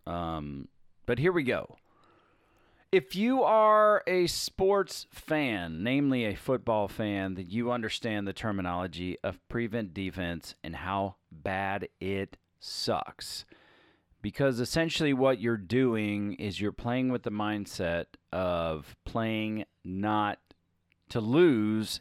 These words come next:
instead of playing to win. And as you recall, we did some episodes on man, you know, manning up in the face of insecurity.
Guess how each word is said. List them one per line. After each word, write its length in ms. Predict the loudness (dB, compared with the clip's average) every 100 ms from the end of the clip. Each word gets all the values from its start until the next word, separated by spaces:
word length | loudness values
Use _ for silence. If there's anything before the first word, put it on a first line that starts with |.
| -4
instead 460 | -4 -2 0 2 2
of 200 | 0 -8
playing 440 | -4 -2 -2 -4
to 140 | -6
win. 420 | -6 -6 -8 -12 -20 _ _ _ _ _ _ _ -20 -20 _ _ -20 -20 -20 _ _ 0
And 540 | 2 4 4 2 0 -6 _ _ _ -2
as 300 | 2 2 4
you 100 | 2
recall, 640 | 2 0 2 6 6 4
we 120 | 2 0
did 260 | 0 0
some 160 | -2 0
episodes 640 | 0 -2 0 2 2 0
on 300 | 0 0 0
man, 460 | 0 0 0 0 -2
you 100 | -2
know, 120 | -2
manning 380 | 0 2 2 2
up 180 | 0 -2
in 60 | -6
the 80 |
face 360 | -2 -2 -2 -4
of 100 | -4
insecurity. 840 | -4 -6 -6 -4 -2 -4 -10 -16